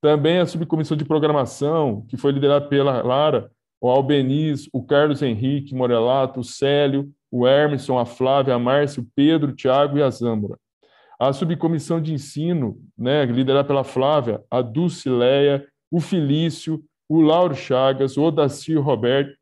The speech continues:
e a Priscila de Souza. A subcomissão de extensão também, liderada pelo Célio, a Jordana dos Santos, a Marcela Ferreira, a Niciane Esteve-, Estevão Ca-, Castro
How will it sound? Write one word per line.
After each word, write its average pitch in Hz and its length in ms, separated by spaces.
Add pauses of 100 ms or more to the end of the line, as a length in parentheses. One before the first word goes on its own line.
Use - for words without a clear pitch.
(280)
e 165 200
a 165 60
Priscila 147 480
de 139 100
Souza. 110 520 (500)
A 139 160
subcomissão 170 640
de 165 80
extensão 165 500
também, 135 540 (320)
liderada 147 380
pelo 156 200
Célio, 143 640
a 127 160
Jordana 143 540
dos 120 260
Santos, 135 480
a 131 120
Marcela 139 480
Ferreira, 131 600
a 135 80
Niciane 156 500
Esteve-, 143 640
Estevão 127 560
Ca-, 127 300
Castro 143 560